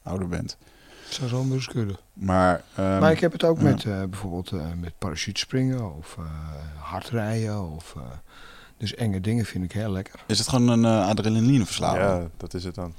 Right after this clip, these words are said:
Speaker 2: Nou, verslaving vind ik een groot
Speaker 1: Nou, maar
Speaker 2: woord.
Speaker 1: dat wel
Speaker 2: Ja.
Speaker 1: dat gevoel, dat, eh,
Speaker 2: Ja,
Speaker 1: de
Speaker 2: dat gevoel, want ik, ik heb het niet nodig, weet je wel. Dus,
Speaker 1: Nee.
Speaker 2: dus die, die, dus die adrenaline rush.
Speaker 3: Hmm.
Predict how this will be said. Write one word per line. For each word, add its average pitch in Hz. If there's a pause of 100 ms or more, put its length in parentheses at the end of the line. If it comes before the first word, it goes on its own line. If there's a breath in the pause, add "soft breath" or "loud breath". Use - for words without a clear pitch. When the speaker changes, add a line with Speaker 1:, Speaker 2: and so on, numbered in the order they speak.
(340 soft breath)
Speaker 2:
Nou, 87
verslaving -
vind 95
ik -
een -
groot -
Speaker 1:
Nou, 104
maar 107
Speaker 2:
woord. 101
Speaker 1:
dat 101
wel 107
Speaker 2:
Ja. 107
Speaker 1:
dat 98
gevoel, 104
dat, 85
eh, 87
Speaker 2:
Ja, 85
Speaker 1:
de 85
Speaker 2:
dat 82
gevoel, 104
want 95
ik, 76
ik -
heb 101
het 95
niet 107
nodig, 98
weet 98
je 107
wel. 117
Dus, 101
Speaker 1:
Nee. 90
Speaker 2:
dus -
die, 98
die, 104
dus -
die -
adrenaline 104
rush. 110 (180)
Speaker 3:
Hmm. 110